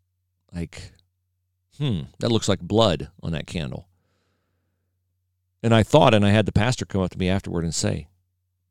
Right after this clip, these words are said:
"Did you see that?" It's like, "That's really cool." Like, that white Christ candle now has red streaks all over it, which we could certainly equate to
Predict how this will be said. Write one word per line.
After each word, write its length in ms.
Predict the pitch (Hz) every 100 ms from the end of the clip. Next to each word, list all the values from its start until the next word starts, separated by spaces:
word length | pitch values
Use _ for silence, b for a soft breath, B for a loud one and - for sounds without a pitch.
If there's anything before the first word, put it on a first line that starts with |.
| _ _ _
"Did 80 | 101
you 40 |
see 200 | - 180
that?" 300 | 196 202 - _ _ _
It's 120 | _ -
like, 240 | - _
"That's 320 | 110 - -
really 300 | 90 104 123
cool." 500 | 117 - 175 - - _ _
Like, 380 | 92 85 - - _ _ _ _ _ _ _
that 180 | - 110
white 300 | 113 120 151
Christ 360 | - 131 156 -
candle 520 | 101 82 85 95 110 _ _ _ _ _
now 320 | - 104 117
has 300 | 117 110 90
red 240 | 90 117 117
streaks 340 | - 131 -
all 160 | 101 87
over 240 | 85 92
it, 120 | 107 - _ _ _ _ _ _ _ _
which 480 | 101 104 - - - _ _
we 160 | 113
could 320 | 120 - 110 -
certainly 380 | 131 120 110
equate 360 | 98 - 127 131
to 420 | - 95 98 101